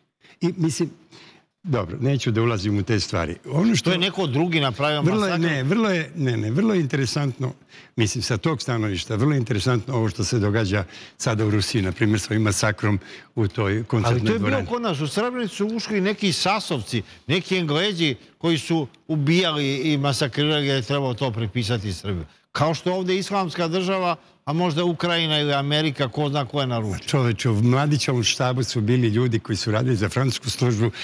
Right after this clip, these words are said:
Speaker 1: koji su radili za rusku službu, koji su radili za razne stvari. Mislim, neću sad to u stvar, to je druga tema. Međutim, pogledaj šta se događa sada u Rusiji, na primjer.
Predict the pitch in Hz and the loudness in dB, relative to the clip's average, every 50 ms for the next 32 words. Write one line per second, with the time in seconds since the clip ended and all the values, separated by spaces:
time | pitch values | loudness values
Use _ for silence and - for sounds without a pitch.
0 | - - - - 92 98 101 120 127 120 120 104 87 107 101 131 156 127 - - | -10 -6 -2 0 2 2 2 2 2 2 2 2 2 2 2 2 2 0 -2 -4
1 | 113 - - 127 127 123 107 113 123 110 - - - - - 127 107 - 117 113 | -4 -2 0 0 0 0 0 0 0 -2 -2 -8 -14 -4 -2 -2 0 0 0 0
2 | 127 139 147 151 127 107 117 113 127 147 143 127 120 - - - 135 147 156 147 | 2 2 2 2 2 2 2 2 2 2 2 2 0 0 0 0 0 2 2 2
3 | 139 - - - - - - - - 180 131 120 107 - 131 117 - - 120 113 | 0 -2 -4 -14 -16 -16 -16 -8 0 2 2 2 2 0 -2 -2 -2 0 2 2
4 | 131 147 139 - 127 - - 131 120 110 - 131 110 - - - 120 107 - - | 2 2 0 0 -2 -2 0 -2 -2 0 -2 -2 -2 -2 -2 -2 -2 -2 -2 -2
5 | 131 127 110 117 120 110 110 92 - 127 117 113 117 107 - - - - - - | -2 0 0 0 0 0 0 -2 0 0 2 2 2 0 0 -4 -16 -18 -8 0
6 | - 113 98 98 127 117 127 104 - 147 147 156 180 190 170 131 - - 165 131 | 0 2 2 2 0 2 2 0 2 2 0 0 0 0 0 0 0 0 0 0
7 | - 139 117 131 123 139 131 113 113 101 - - 120 113 120 113 107 113 101 - | 0 0 0 0 0 0 0 0 0 -2 0 -2 0 2 2 2 2 2 2 0
8 | - 127 101 92 87 - - - 82 78 76 78 76 | -2 -2 0 0 -2 -2 -2 -2 -2 -2 -2 -4 -8